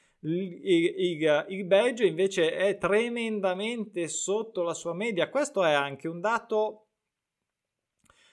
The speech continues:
strano, vi devo dire, perché la Pro League, tra l'altro, è stato uno di quei campionati che in realtà ha sempre fatto più che discretamente.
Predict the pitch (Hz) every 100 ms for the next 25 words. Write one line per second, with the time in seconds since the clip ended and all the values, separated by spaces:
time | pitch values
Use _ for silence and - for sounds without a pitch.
0 | _ - - 277 262 156 151 143 147 151
1 | 151 160 190 214 214 160 160 - 180 185
2 | 160 160 185 240 247 151 143 160 190 196
3 | 147 135 156 156 208 175 202 190 147 147
4 | 165 190 196 240 226 139 - 147 143 139
5 | 139 147 156 190 190 139 139 - 143 139
6 | 131 - 143 139 - 139 147 - _ _
7 | _ - 330 370 220 160 135 135 143 -
8 | 143 123 151 214 123 - 117 -